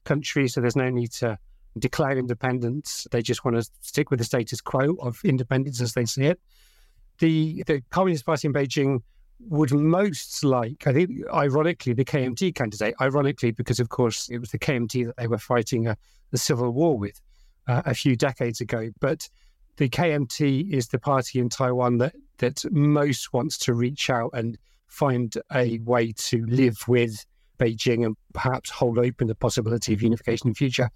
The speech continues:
And the third party candidate, Ko Wen-je, is kind of untested internationally and has tried to avoid, I think, giving too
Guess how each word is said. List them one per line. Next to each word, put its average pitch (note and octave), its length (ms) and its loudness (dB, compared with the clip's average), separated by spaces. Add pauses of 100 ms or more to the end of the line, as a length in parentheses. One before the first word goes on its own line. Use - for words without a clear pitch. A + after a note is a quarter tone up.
(320)
And F3 160 4
the D3 40 2
third G3+ 260 2 (280)
party D#3 300 0
candidate, C#3+ 380 0
Ko E3 180 2
Wen-je, C3 280 0 (280)
is F#3 120 -2
kind A#3 180 2
of F#3+ 80 0
untested D3+ 560 -2
internationally G#2+ 680 -4 (400)
and C3+ 380 0
has - 220 -2
tried D#3 500 0
to C#3 560 -2 (500)
avoid, C#3 400 4
I A#2+ 80 2
think, C#3+ 160 -2
giving B2+ 220 0
too B2+ 360 -2